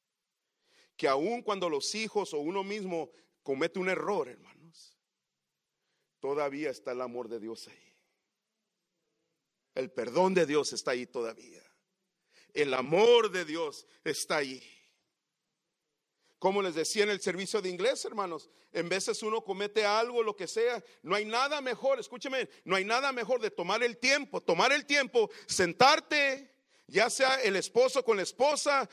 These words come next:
o el padre con el hijo, o la madre con el hijo, hermano, sentarte, hermano, y escuchar qué es lo que están pasando.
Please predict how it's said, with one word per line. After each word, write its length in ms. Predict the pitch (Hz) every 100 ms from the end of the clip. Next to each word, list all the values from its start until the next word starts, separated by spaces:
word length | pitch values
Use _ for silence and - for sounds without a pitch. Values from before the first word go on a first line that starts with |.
| -
o 120 | - 175
el 120 | 165
padre 360 | 214 254 262 254
con 140 | 208
el 140 | 185 220
hijo, 300 | 302 233 247
o 80 |
la 140 | 202 170
madre 360 | 214 262 269
con 160 | 262 208
el 120 | 196
hijo, 160 | 285 269
hermano, 200 | 247 - - -
sentarte, 720 | - 196 180 - 311 330 277
hermano, 340 | 233 214 196 - -
y 120 | 165
escuchar 840 | 180 - 175 175 - 330 359 233 170 - - _ _ _ _ _ _ _ _ _ _ _ _ _ _ _ _ -
qué 100 | 180
es 60 |
lo 100 | 202
que 60 | 180
están 220 | - 165
pasando. 500 | 147 - 123 - -